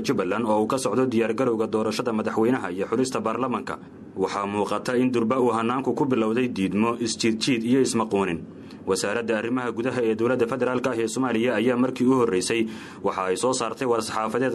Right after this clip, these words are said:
gaar ah oo ku saabsan hannaanka doorashada maamulka Jubbaland. Sida ay doonayso Wasaaradda Arrimaha Gudaha ee xukuumadda Soomaaliya, waxaa diidan oo ka soo horjeeda sida uu doonayo maamulka Jubbaland ee uu hogaamiyo Madaxweyne Madoobe. Musharaxiinta u tartamaya madaxweynaha Jubbaland oo isbahaystay ayaa dhankooda waxa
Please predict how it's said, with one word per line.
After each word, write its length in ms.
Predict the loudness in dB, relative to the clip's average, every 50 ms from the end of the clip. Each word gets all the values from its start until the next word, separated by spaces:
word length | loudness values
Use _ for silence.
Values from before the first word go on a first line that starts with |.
| 0
gaar 160 | 0 0 0 -2
ah 80 | -2
oo 120 | -2 -4 -4
ku 120 | -4 -4
saabsan 360 | -2 -2 -2 -2 -2 -2 -2 0
hannaanka 320 | 0 0 0 0 0 -2 0
doorashada 440 | 0 0 0 0 0 0 0 0 0
maamulka 380 | 2 2 2 2 2 2 0 0
Jubbaland. 400 | 2 0 0 0 0 -2 -2 -6 -10 -16 -20 -20 -20 -20 -20 -18 -18 -18 -18 -18 -18 -14 -8
Sida 280 | -4 -2 0 2 2 2
ay 120 | 0 0 0
doonayso 420 | 2 2 4 4 2 2 2 2
Wasaaradda 480 | 2 2 2 0 0 0 2 2 2 2
Arrimaha 320 | 2 0 0 0 0 0
Gudaha 320 | 0 0 -2 -2 -2 0
ee 100 | 0 0 0 0
xukuumadda 400 | 0 0 0 0 2 2 0 0
Soomaaliya, 460 | 2 2 2 2 0 0 0 2 2
waxaa 260 | 2 2 2 0 -2
diidan 360 | -2 -2 -2 0 0 0 2 2
oo 60 | 2 2
ka 80 | 2 2
soo 140 | 2 2
horjeeda 400 | 2 2 2 2 4 4 4 4 4
sida 220 | 2 2 2 2
uu 140 | 4 2 2
doonayo 380 | 4 4 4 4 6 6 4 4
maamulka 420 | 4 2 0 0 -2 -2 -2 -2
Jubbaland 520 | 0 0 0 0 0 0 -2 -2 -2 -4 -6 -8 -12 -16 -16 -10 -4 0
ee 80 | 2 2
uu 120 | 4 4
hogaamiyo 500 | 2 2 2 2 2 2 4 4 4 4 4
Madaxweyne 460 | 2 2 2 2 2 2 4 4 2
Madoobe. 400 | 2 2 0 2 2 0 0 -2 -4 -10 -16 -18 -18 -18 -18 -18 -18 -18 -18 -18 -18 -18 -18 -18 -18 -10 -6
Musharaxiinta 600 | -4 -4 -2 -2 -2 -2 -2 -2 -2 0 0 0 0
u 40 | 0 0
tartamaya 400 | -2 -4 -4 -2 0 0 2 2
madaxweynaha 560 | 2 0 0 0 -2 0 0 0 0 -2 -2 -4
Jubbaland 360 | -4 -2 0 0 0 0 0 0
oo 60 | 0 0
isbahaystay 540 | 0 0 -2 -2 -2 -2 -2 -2 -2 0 0
ayaa 200 | 2 2 2 2 2
dhankooda 380 | 0 0 2 2 2 4 4 2
waxa 160 | 0 0 0